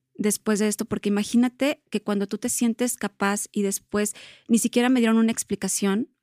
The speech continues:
creo que me hubiera gustado que me hubieran dicho, "Oye, ¿sabes qué? No por esto, porque no cubres el perfil por esto", ¿sabes? Tener yo un poco más de claridad. Que bueno, ahora que lo pienso y ahora que pasa el tiempo, la verdad es que estoy agradecida, porque si no hubiera pasado eso y me hubieran dado el puesto,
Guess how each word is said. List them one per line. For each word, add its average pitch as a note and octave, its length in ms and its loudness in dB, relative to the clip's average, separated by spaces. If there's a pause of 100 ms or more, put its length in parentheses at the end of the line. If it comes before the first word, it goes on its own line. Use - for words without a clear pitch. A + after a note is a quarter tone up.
creo G#3+ 160 -2
que A#3+ 80 0
me A#3+ 80 4
hubiera G#3 160 2
gustado G3 380 -2
que G3+ 100 -4
me G3 80 0
hubieran F#3+ 240 0
dicho, F3+ 160 -4
"Oye, F#3+ 120 0
¿sabes G3+ 280 -4
qué? - 160 -4
No G#3+ 280 2
por A#3+ 160 0
esto, G#3+ 300 -2
porque - 260 -6
no F#3+ 180 -2
cubres D4 360 -2
el A#3+ 80 -2
perfil G#3+ 360 0
por G3+ 260 -2
esto", G3+ 400 -4 (600)
¿sabes? A3 260 0
Tener G#3 220 0
yo A3+ 100 2
un A3+ 80 2
poco A#3+ 200 -4
más A3 200 0
de A3+ 80 -4
claridad. F#3+ 460 -4 (1200)
Que C4 100 6
bueno, C4+ 260 6
ahora A#3 300 6
que D#4+ 100 2
lo C4 140 4
pienso A3+ 240 2
y A3+ 40 4
ahora A3+ 140 2
que A3 120 -6
pasa G#3+ 220 -2
el G#3 80 -2
tiempo, G#3+ 300 0
la A3+ 120 4
verdad F#3+ 200 2
es G3+ 120 0
que - 80 -10
estoy - 180 -2
agradecida, G3 640 -2 (420)
porque - 180 -12
si - 120 -2
no G#3 100 2
hubiera A#3+ 180 2
pasado G#3 320 0
eso G#3 420 0
y G3+ 80 -4
me G3 60 0
hubieran G3 200 0
dado G#3+ 140 0
el A3 100 -2
puesto, G3+ 460 -6